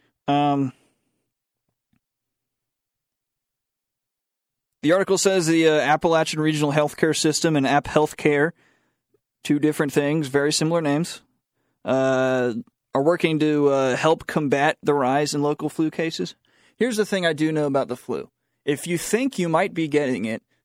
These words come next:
go get checked out. They'll tell you yes or no. That's basically all doctors do these days. And, um, and they'll help treat it. The earlier you start treating an actual flu case,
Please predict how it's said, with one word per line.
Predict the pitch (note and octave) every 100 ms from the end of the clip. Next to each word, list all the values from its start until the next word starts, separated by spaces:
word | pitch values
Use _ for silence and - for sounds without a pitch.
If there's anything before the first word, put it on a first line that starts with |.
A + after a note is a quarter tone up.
| -
go | D3
get | F3+ E3
checked | - D3+ -
out. | F2 G2+ - _ -
They'll | C#3
tell | - D3+
you | D3+
yes | D3 C#3 C#3 E3
or |
no. | C#3 E2 G#2 - _ _
That's | -
basically | - C#3+ C#3 D3
all | C3+
doctors | B2 A2 - D3+
do | D3 F3
these | C3+ F#2
days. | - F2+ B2 _ _ _ -
And, | C3+ D3+ D3 D3
um, | D3 C#3+ C#3 B2+ - _ _ _ _ _ _ _ _ _ _ _ _ _ _ _ _ _ _ _ -
and | D3+
they'll | D#3 E3
help | D#3+ D#3+ D#3 - _
treat | - G#3 F3
it. | G#2 -
The | C3 -
earlier | F#3 A#3 A3+ E3+ D#3 D#3+ E3 _ _ _ -
you | E3
start | D#3+ E3 C#3+
treating | - E3+ G#3+ E3+ C#3
an | C#3+
actual | D3 E3 - D3 C3+
flu | - F#3+
case, | - C3 A2 B2 -